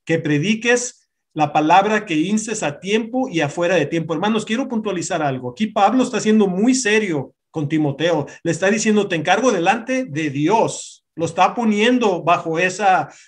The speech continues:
ba-, ba-, bajo ese microscopio, lo está poniendo en esa situación que le dice, "Te estoy diciendo esto enfrente de Dios,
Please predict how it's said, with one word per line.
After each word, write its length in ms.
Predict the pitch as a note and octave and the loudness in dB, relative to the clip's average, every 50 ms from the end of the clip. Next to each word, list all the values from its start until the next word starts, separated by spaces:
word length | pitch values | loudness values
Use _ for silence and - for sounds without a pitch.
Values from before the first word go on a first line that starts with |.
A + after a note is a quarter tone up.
| _ _ | _ _
ba-, 240 | D3 D#3+ E3 E3 E3 | -2 0 0 0 0
ba-, 220 | D3+ C#3+ F3 F#3 | 0 0 0 0
bajo 340 | F3 D3+ E3+ E3 D#3+ E3 E3 | 0 0 -2 -2 0 -2 -4
ese 200 | G3 F#3+ F#3+ G#3 | -4 -2 -4 -6
microscopio, 600 | G3+ G3 F3+ - E3 D#3+ D#3+ - F3+ F3 E3+ E3 | -6 -8 -8 -8 -8 -8 -6 -4 -4 -2 -2 -2
lo 80 | D#3 D3 | -2 0
está 180 | C#3+ G3 G3 | 0 0 0
poniendo 320 | G3+ G3+ G#3 A3 A3+ A3 A3 | 0 2 2 2 2 2 2
en 80 | G#3 | 2
esa 140 | G3 G3+ G#3 | 0 -2 -2
situación 400 | G3+ F#3+ D#3 D3 D3+ B2+ F3 F3 | -4 -6 -6 -6 -6 -6 -6 -4
que 80 | E3 E3 | -2 -2
le 60 | E3 | -2
dice, 180 | D#3 C#3 D#3 D3 | 0 -2 -2 -4
"Te 80 | - | -6
estoy 160 | A#2+ - D#3+ | -8 -8 -6
diciendo 240 | E3+ F3+ A#3 A#3 A#3+ | -4 -4 -4 -4 -4
esto 160 | G#3+ G#3+ G#3 | -6 -6 -6
enfrente 340 | E3 C#3+ E3+ D#3+ C#3+ C3 C3+ | -6 -6 -4 -6 -4 -4 -4
de 140 | C3 A#2+ A2 | -6 -4 -4
Dios, 480 | B2+ E3 D#3+ - - - - - _ | -2 -2 -2 -4 -6 -10 -16 -20 _